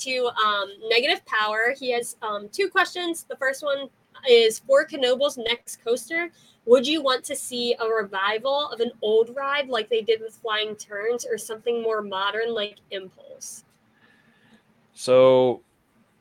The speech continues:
Speaker 2: I haven't been to Knoebel's, but I know that they are, they're wood, wood coaster heavy, right?
Speaker 1: Yeah.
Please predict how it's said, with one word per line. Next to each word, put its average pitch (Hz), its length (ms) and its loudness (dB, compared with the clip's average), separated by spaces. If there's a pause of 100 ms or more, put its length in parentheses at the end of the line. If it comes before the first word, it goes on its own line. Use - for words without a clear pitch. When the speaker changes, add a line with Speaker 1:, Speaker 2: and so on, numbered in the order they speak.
Speaker 2:
I 147 120 8
haven't 180 260 6
been 131 140 6
to 156 80 4
Knoebel's, 175 560 4
but 110 220 4
I 107 100 2
know 120 240 4
that 110 240 0
they 110 300 4
are, 95 640 2 (760)
they're 123 180 4
wood, 113 380 2 (140)
wood 123 320 6
coaster 101 360 0
heavy, 85 280 -2
right? 98 260 2 (880)
Speaker 1:
Yeah. 208 340 -6